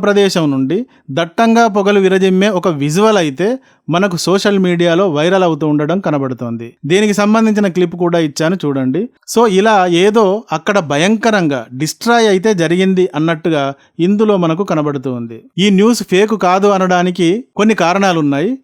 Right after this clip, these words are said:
అందులో ఒక కారణం అమెరికాకు చెందిన బీ త్రీ ఫిఫ్టీ ఫైవ్ ఎయిర్ క్రాఫ్ట్ పాకిస్తాన్లో కనబడింది అంటూ కొన్ని వార్తలు వచ్చాయి. అమెరికాకు చెందిన ఈ బీ త్రీ ఫిఫ్టీ ఏఎంఎస్ అనే ఎయిర్ క్రాఫ్ట్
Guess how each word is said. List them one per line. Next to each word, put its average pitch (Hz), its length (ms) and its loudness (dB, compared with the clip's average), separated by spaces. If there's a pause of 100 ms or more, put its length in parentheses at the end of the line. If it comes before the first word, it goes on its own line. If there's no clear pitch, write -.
(120)
అందులో 214 340 2
ఒక 180 160 2
కారణం 156 540 -2 (180)
అమెరికాకు 226 580 2
చెందిన 214 240 2 (160)
బీ 208 80 2 (220)
త్రీ 196 140 -2
ఫిఫ్టీ 196 340 -4
ఫైవ్ 202 260 0
ఎయిర్ 185 320 2
క్రాఫ్ట్ 143 360 -2 (260)
పాకిస్తాన్లో 185 720 0
కనబడింది 143 640 -4 (240)
అంటూ 196 320 0
కొన్ని 202 300 2
వార్తలు 185 520 0
వచ్చాయి. 110 380 -12 (220)
అమెరికాకు 214 600 2
చెందిన 202 200 2
ఈ 196 240 2
బీ 190 260 0
త్రీ 190 240 -2
ఫిఫ్టీ 208 540 -4
ఏఎంఎస్ 175 640 0 (240)
అనే 202 220 2 (180)
ఎయిర్ 202 220 2
క్రాఫ్ట్ 135 340 -6